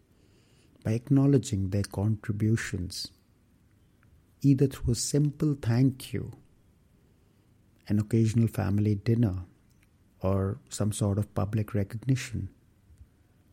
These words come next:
Make them feel valued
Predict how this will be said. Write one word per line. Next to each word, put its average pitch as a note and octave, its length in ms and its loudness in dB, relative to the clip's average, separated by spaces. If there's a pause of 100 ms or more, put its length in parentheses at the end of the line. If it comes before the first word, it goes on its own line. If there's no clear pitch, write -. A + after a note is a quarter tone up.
(800)
Make G#2 220 -2
them F2 140 -4
feel F#2+ 280 -2
valued F2+ 680 -2